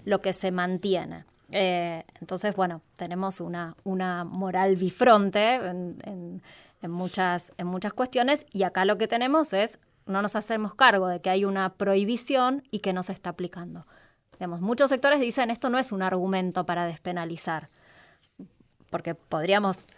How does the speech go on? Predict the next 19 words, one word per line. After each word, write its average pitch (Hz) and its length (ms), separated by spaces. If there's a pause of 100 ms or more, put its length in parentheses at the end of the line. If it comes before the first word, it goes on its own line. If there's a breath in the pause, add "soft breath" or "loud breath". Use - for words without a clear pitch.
(140)
dar 196 240
justamente 190 760 (140)
la, 170 500
la 185 220
idea 190 600
contraria. 185 680 (420 loud breath)
Lo 190 160
que 185 300 (180)
parte 240 500
es, 226 280
lo 175 180
que 170 220
se 180 160
parte 226 380
es, 226 100
bueno, 180 360
hay 196 240
otros 262 360
argumentos 233 840